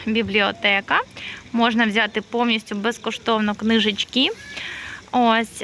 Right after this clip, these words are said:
а, на місяць будь-які, прочитати їх. Тут, е, в будинку культури також, е, проходить багато занять для дітей.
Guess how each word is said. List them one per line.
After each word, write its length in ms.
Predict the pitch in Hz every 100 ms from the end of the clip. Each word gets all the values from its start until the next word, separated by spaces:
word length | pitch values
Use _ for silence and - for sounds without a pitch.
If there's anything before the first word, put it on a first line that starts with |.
| -
а, 260 | 202 202
на 140 | 214 208
місяць 600 | 208 233 - 214 - - - -
будь-які, 640 | 220 220 202 208 214 208 202 - -
прочитати 720 | - 214 - 214 214 208 -
їх. 200 | 226 - - - - - - - - - -
Тут, 260 | 226 214 -
е, 320 | - 202 202
в 60 | 202
будинку 460 | 226 240 254 220
культури 480 | - 226 185 254 233
також, 400 | 226 220 233 233 -
е, 360 | - - 214 196
проходить 440 | 220 254 240 208
багато 380 | 220 220 226 220
занять 440 | 208 233 220 208
для 160 | 196 196
дітей. 480 | 196 196 233 262